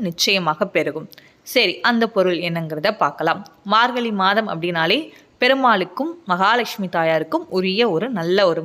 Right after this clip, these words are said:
மாதம். பச்சை கற்பூரம். பச்சை கற்பூரம் லக்ஷ்மி கடாட்சமுடைய பொருள். லக்ஷ்மி தேவி குடிக்கொள்ளக்கூடிய ஒரு முக்கியமான பொருள்ல ஒன்று தான் பச்சை கற்பூரம். பணத்தை ஈர்க்கக்கூடிய பொருள்ல முக்கியமான பொருள்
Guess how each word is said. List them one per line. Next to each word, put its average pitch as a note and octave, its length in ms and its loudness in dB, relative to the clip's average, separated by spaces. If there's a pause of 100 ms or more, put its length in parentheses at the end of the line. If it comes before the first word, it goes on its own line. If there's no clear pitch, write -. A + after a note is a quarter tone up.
மாதம். D3 280 -2 (880)
பச்சை C#4 340 2 (120)
கற்பூரம். E3+ 460 0 (220)
பச்சை E4+ 400 0
கற்பூரம் G3+ 520 0 (460)
லக்ஷ்மி A3+ 400 -2
கடாட்சமுடைய F#3 920 0 (100)
பொருள். D#3 300 0 (320)
லக்ஷ்மி G#3 380 -2
தேவி F#3+ 200 2 (100)
குடிக்கொள்ளக்கூடிய E3+ 680 0 (160)
ஒரு F3+ 180 -2
முக்கியமான G#3 520 0 (120)
பொருள்ல D#3+ 360 0
ஒன்று D3+ 180 -6
தான் A#3 180 2
பச்சை F#3 360 0
கற்பூரம். F3 440 0 (440)
பணத்தை C4+ 340 2 (140)
ஈர்க்கக்கூடிய F#3+ 460 0 (120)
பொருள்ல D#3+ 260 0 (220)
முக்கியமான F#3+ 460 0 (120)
பொருள் A3 220 -2